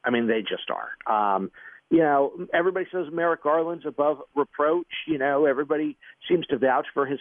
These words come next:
character. Um, you know, that very well may be true. But, you know, th-, those types of situations, they're easy to avoid. And hopefully whoever attor-, the Attorney General will be, whether it's a,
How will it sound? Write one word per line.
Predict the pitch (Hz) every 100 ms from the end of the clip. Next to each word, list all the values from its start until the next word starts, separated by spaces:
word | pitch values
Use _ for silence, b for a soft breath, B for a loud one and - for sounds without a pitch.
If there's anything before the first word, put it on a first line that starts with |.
| -
character. | 139 131 156 151 170 175 170 -
Um, | 120 127 117 123 117 _ 156
you |
know, | 147 131 143 B B B _ _
that | 147 139 147
very | 139 156
well | 156 151
may | 147 151
be | 139 143
true. | - 175 143
But, | 113 135 - -
you |
know, | 147 135
th-, | 160 -
those | 175 165 -
types | 175 156
of | 123
situations, | 131 - 127 110 - 117
they're | 131
easy | 131 151 127 -
to | 131
avoid. | 107 110 104 104 95
And | 110 226 - B B B -
hopefully | 185 190 - 170 143
whoever | 151 175 151 127 101 - _ 117
attor-, | - - 131
the | 123
Attorney | 110 120 110
General | 95 123 113 104
will | 101 151
be, | 131 113
whether | 101 123 113
it's | 107 -
a, | 113